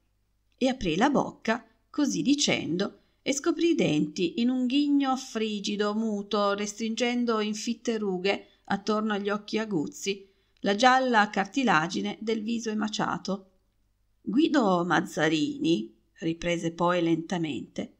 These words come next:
"è il deputato di Costanova, grand'uomo",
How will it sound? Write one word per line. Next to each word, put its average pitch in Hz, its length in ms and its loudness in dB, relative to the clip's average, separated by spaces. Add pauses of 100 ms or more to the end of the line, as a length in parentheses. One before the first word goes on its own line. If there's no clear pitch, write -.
(520)
"è - 100 2
il 196 260 4
deputato 170 800 2
di 147 160 -4
Costanova, 165 1080 2 (140)
grand'uomo", 175 1080 0